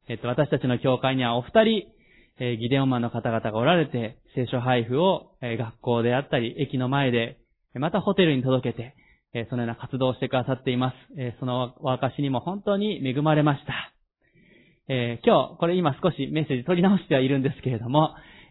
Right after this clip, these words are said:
えー、御言葉の力について、えー、メッセージしていきたい、そのように思います。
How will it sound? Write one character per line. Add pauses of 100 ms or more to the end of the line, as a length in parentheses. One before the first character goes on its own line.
え
ー、
御
言
葉
の
力
に
つ
い
て、 (260)
え
ー、
メ
ッ
セ
ー
ジ
し
て
い
き
た
い、
そ
の
よ
う
に
思
い
ま
す。